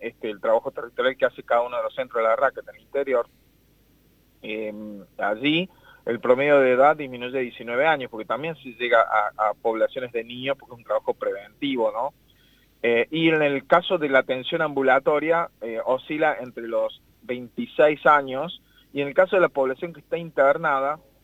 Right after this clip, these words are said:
tiene treinta y un años en promedio de, de las edades. Y en cuanto al sexo, varía también.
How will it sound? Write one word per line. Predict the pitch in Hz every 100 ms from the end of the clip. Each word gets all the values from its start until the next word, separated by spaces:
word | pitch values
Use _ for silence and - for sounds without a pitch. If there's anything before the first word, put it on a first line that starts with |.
| -
tiene | 139 147 147
treinta | 135 131 123 127
y | 151
un | 156
años | 156 147
en | 131
promedio | 107 117 127 135 131 -
de, | 95
de | 101 101 - 98 95
las | 101 110
edades. | 110 107 92 101
Y | 123
en | 135
cuanto | 131 143 - 143
al | 143
sexo, | - 196 - 185 185
varía | 160 160 214 151
también. | - 113 117 110